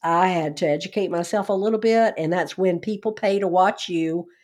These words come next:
play games and do other stuff that you're good at that they wanna be good at. That's basically what it is. And you can make very good money if you have enough, uh, in your audience. Like, I'm gonna say a half million,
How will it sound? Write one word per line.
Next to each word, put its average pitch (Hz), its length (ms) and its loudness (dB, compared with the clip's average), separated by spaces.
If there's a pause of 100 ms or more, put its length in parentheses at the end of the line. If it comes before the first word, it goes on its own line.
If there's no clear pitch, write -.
(220)
play 208 260 4
games 175 680 2
and 180 220 -4
do 180 200 -2
other 170 240 -2
stuff 160 380 -6
that 147 180 -8
you're 156 80 -8
good 165 200 0
at 151 200 0
that 143 160 -6
they 160 160 0
wanna 147 260 -2
be 135 140 -6
good 127 240 -8
at. 107 140 -8 (680)
That's 190 200 4
basically 185 600 0
what 139 220 -2
it 117 120 -12
is. - 300 -16 (320)
And 190 160 2
you 226 80 4
can 214 180 2
make 160 200 2
very 165 320 2
good 165 200 -2
money 139 400 -4 (220)
if 175 340 -2
you 175 220 -2
have 160 260 -2
enough, 165 480 -4 (920)
uh, 156 260 2 (200)
in 185 180 6
your 165 200 2
audience. 156 840 -4 (180)
Like, 180 300 -6
I'm 165 160 -4
gonna 165 140 -2
say 156 500 -6 (720)
a 165 60 2
half 160 320 -2
million, 156 580 -4